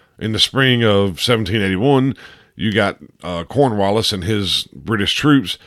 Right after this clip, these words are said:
and they're heading up through North Carolina. Well, General Greene, in an effort to, to stop this march through North Carolina, he sent up about four thousand soldiers, or rebels, depending on which way you look at it,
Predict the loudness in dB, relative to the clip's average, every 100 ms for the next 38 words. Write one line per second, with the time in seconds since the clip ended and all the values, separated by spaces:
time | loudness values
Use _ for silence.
0 | -20 -8 0 2 2 2 2 0 -4 -4
1 | -2 -2 -2 -4 -2 -2 -4 -8 -14 _
2 | _ -20 -20 _ -6 -4 0 2 2 2
3 | 2 2 2 0 -6 -8 -6 -2 -2 -2
4 | -6 -4 -4 -4 -12 -12 -6 0 0 0
5 | -4 -2 -4 -4 -6 -4 -2 -4 -4 -4
6 | 0 2 2 0 _ _ _ _ _ -2
7 | 0 0 0 0 2 0 -2 -4 -2 -2
8 | -2 0 2 2 2 2 -2 0 2 2
9 | 2 -2 -4 -8 -14 -20 -20 _ -6 -4
10 | 0 0 2 0 0 -4 -4 -4 -4 -4
11 | -2 -2 0 0 0 -2 -2